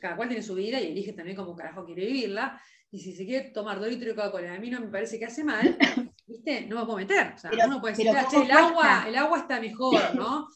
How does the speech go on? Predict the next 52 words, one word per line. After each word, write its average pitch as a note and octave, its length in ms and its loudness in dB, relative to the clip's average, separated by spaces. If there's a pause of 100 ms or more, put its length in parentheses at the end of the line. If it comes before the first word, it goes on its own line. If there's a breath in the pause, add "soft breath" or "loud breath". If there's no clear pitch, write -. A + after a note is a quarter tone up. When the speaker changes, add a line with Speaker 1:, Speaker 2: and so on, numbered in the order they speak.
(140)
Speaker 1:
<coughs> E4+ 180 2
Pero B3+ 200 0
bueno, C4 320 2
¿querés B3 160 -6
tomar C4 260 -4
Coca-Cola? A3+ 760 -2 (100)
Puedes B3 240 -6
tener B3+ 140 -6
esta B3 160 -6
consecuencia". G3+ 520 -10
Y G4 60 -6
la G#4 60 -14
persona B4+ 320 -8
elige B3 380 -6
maduramente F#3 1000 -8 (280 soft breath)
hacer - 320 -8
lo F#3+ 160 -6
que F3 140 -12
quiere E3+ 200 -12
hacer, E3 340 -16
¿no? B3+ 360 -10 (440 soft breath)
Y D4+ 80 -6
eso F4 160 -6
es D#4 60 -4
meterse B3+ 840 -4
en G#3 120 -8
lo, G3+ 260 -8
en G#3 100 -12
la G3+ 120 -6
rueda C4+ 240 0
de B3 60 -2
la G#3+ 120 -6
fortuna, G#3+ 460 -8
o G3+ 40 -8
sea, G3 140 -12
meterse A3 440 -8
en A3 80 -8
la G#3 120 -8
vida C4 540 -6 (420)
desde A3+ 180 -4
un D4+ 60 2
lugar D4 320 0
de C4 100 -2
conciencia B3 720 -4
y G#3 40 -4
de F#3+ 100 -6
presencia, F3 720 -10
donde E3+ 200 -14
decís, G#3 200 -14
"Bueno, G#3 280 -8
a G3 80 -8
ver, G3 320 -6